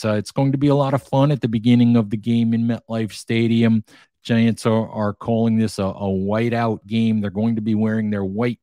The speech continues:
color rush uniforms. Uh, the, the atmosphere in MetLife w-, was a lot of fun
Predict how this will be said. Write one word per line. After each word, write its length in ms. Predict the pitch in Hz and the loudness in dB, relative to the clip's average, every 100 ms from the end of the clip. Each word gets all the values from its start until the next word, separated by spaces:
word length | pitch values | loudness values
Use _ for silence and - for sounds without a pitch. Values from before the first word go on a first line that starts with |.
| - | -12
color 340 | 127 127 123 | -8 -6 -6
rush 440 | 113 117 113 - 120 | -6 -6 -8 -6 -2
uniforms. 960 | 117 113 - 123 120 117 113 107 - _ _ - | 0 0 -2 0 2 2 0 -4 -12 _ _ -10
Uh, 280 | 98 90 82 _ _ _ | -6 -6 -8 _ _ _
the, 320 | 95 107 101 - | -2 0 0 -2
the 160 | 107 | 0
atmosphere 720 | 107 123 131 - - 135 131 123 | 0 0 -4 -8 -4 0 0 2
in 120 | 117 | 0
MetLife 560 | 123 120 113 113 113 - | 0 -2 -6 -6 -6 -6
w-, 200 | 107 104 | -6 -4
was 220 | 107 95 | -4 -4
a 40 | 101 | -4
lot 380 | 95 107 117 113 | -4 -2 -2 -4
of 100 | 95 | -6
fun 600 | _ 120 113 110 107 | _ -4 -2 -2 -4